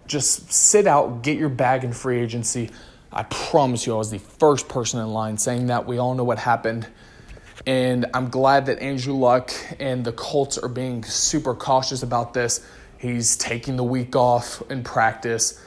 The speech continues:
or the rest of the week off. He's not playing in the preseason opener.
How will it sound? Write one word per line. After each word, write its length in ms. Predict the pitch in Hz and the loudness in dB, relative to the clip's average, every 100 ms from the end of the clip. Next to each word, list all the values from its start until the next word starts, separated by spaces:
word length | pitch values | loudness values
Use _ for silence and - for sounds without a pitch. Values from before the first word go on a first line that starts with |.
| - - | -20 -8
or 120 | 117 | -4
the 60 | 113 | 0
rest 280 | 113 117 113 | 0 0 -2
of 40 | |
the 60 | 107 | -4
week 240 | 107 104 | -6 -2
off. 280 | 104 104 - - - | -2 -2 -6 -16 -12
He's 160 | 123 | -8
not 200 | 120 117 | -4 -4
playing 340 | - - 151 143 | -4 -6 -4 -4
in 80 | 135 | -6
the 60 | |
preseason 600 | 123 - 131 - 135 127 | -6 -6 -4 -4 -4 -2
opener. 460 | 120 113 117 110 | 0 -2 -4 -4